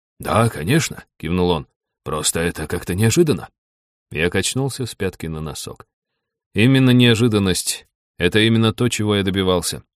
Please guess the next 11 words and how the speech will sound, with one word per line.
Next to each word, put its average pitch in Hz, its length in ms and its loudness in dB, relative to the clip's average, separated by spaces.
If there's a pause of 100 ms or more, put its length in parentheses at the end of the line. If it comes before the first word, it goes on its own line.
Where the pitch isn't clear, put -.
Собирайтесь, 123 580 0
Дмитрий 110 280 0
Андреевич, 98 540 -2
нас 85 180 -2
ждут 95 280 -4
великие 101 440 0
дела. 80 360 -6 (500)
Жду 98 240 0
вас 127 160 0
в - 40 -16
порту". 85 360 -6